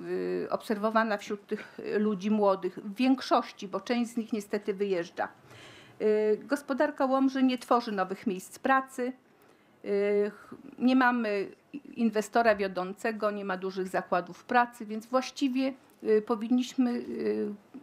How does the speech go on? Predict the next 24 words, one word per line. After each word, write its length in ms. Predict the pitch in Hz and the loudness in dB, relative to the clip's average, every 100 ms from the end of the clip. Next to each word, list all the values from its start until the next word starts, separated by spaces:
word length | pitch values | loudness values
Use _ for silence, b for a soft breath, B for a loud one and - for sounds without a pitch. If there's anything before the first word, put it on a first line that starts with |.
| - | -2
kierować 560 | 247 240 254 247 - 247 | 2 2 2 0 0 2
nasze 340 | 240 233 226 | 2 0 -6
wszystkie 380 | - 233 - 226 | -6 -12 -6 -4
wysiłki, 680 | 214 - 233 233 - 247 247 B B B B | -4 -2 -2 -2 -4 -6 -6 B B B B
że, 260 | 226 262 220 220 | 2 4 4 -2
w 260 | - - | -8 -6
tym 200 | - 302 | 2 4
kierunku, 480 | 285 254 277 277 269 | 4 0 0 0 0
żeby 320 | 240 262 240 | 0 0 2
ludzie 340 | 247 247 254 220 | 0 0 0 2
dążyli 400 | 233 233 240 220 | 2 2 0 0
do 100 | 220 | 0
samozatrudnienia 1200 | 233 233 226 226 220 208 240 294 277 214 214 226 | 2 2 0 -4 -8 -2 4 6 4 4 0 -2
i, 160 | - 226 | -4 -4
i, 400 | - 226 220 220 | -2 -2 -2 -2
i 60 | 226 | -2
żeby 220 | 226 233 | 0 -2
powstawała 680 | - 233 - 233 254 269 | -2 -4 0 0 2 0
ta 140 | 262 226 | -2 -4
klasa 360 | 240 240 240 | -2 -4 -2
średnia 440 | 233 - 240 226 226 | -6 -2 -2 0 -2
w 80 | 208 | -2
oparciu 580 | - 214 214 - 220 - | 0 0 0 -8 -8 -2
o, 260 | 180 202 | 0 0